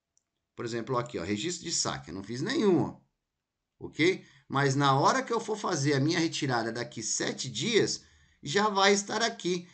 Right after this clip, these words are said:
a minha carteira, ó. Se eu vier aqui, então tá aqui, criar carteira, total de ativos, carteira de importação, vamos descobrir depois pra que serve isso. E aqui dentro do robô,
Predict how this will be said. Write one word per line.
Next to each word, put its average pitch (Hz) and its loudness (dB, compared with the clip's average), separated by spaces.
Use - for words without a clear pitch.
a 185 0
minha 147 4
carteira, 165 4
ó. 76 -8
Se - -8
eu 151 -6
vier 127 0
aqui, 180 -4
então 139 -6
tá 131 -6
aqui, - -14
criar 117 -4
carteira, 143 0
total 131 -4
de 139 -4
ativos, 196 -2
carteira 113 -4
de 120 -8
importação, 131 -4
vamos 135 -2
descobrir 123 -8
depois 104 -6
pra - -14
que - -14
serve 165 -4
isso. 170 0
E 190 4
aqui 202 0
dentro 160 2
do 170 0
robô, 202 6